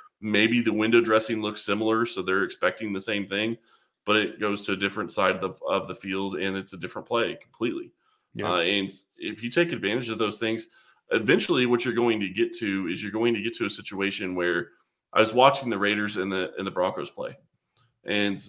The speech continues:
Speaker 1: one of the things that Carr started doing towards the end of the game was, uh, Surtain was playing so far off Davante Adams, he just threw him the ball right as the ball was snapped. And you're going to get those opportunities with these wide receivers and these guys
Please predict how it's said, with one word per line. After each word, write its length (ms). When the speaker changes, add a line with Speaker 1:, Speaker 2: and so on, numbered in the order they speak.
Speaker 1:
one 220
of 80
the 80
things 320
that 200
Carr 260
started 320
doing 220
towards 240
the 60
end 80
of 60
the 160
game 220
was, 380
uh, 200
Surtain 440
was 120
playing 200
so 200
far 220
off 200
Davante 400
Adams, 500
he 140
just 200
threw 120
him 80
the 60
ball 380
right 200
as 200
the 100
ball 220
was 120
snapped. 340
And 380
you're 200
going 320
to 60
get 160
those 160
opportunities 580
with 220
these 220
wide 200
receivers 500
and 220
these 220
guys 420